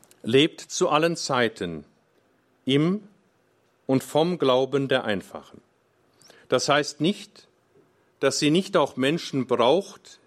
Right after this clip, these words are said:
die ihr die Kraft ihres Geistes zur Verfügung stellen, um den Glauben gedanklich durchdringen,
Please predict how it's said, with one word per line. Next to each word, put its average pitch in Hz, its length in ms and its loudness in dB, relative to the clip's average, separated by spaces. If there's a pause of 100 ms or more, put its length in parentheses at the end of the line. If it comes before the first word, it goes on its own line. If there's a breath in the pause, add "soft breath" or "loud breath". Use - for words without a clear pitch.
(100)
die 139 120 -4
ihr 139 100 6
die 131 160 -6
Kraft 156 460 -4
ihres 135 320 -2
Geistes 131 580 -2
zur 123 160 -2
Verfügung 151 560 -2
stellen, 160 480 0 (960 soft breath)
um 131 140 2
den 139 180 2
Glauben 160 500 0
gedanklich 139 720 -2
durchdringen, 147 800 0